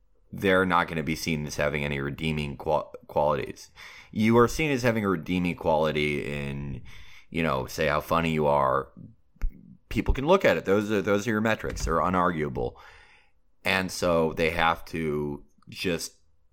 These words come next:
fit in with whatever the politics of their group is, because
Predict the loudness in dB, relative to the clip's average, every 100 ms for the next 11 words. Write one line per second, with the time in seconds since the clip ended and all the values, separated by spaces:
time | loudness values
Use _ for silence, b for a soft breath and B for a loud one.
0 | _ _ _ _ -20 -18 -12 0 2 2
1 | 2 0 -4 -2 -4 -2 -2 -2 0 0
2 | 0 -2 -4 -4 0 -2 -2 -8 -8 -4
3 | -4 -4 -6 -6 -8 -12 -14 -12 -6 -6
4 | -6 -14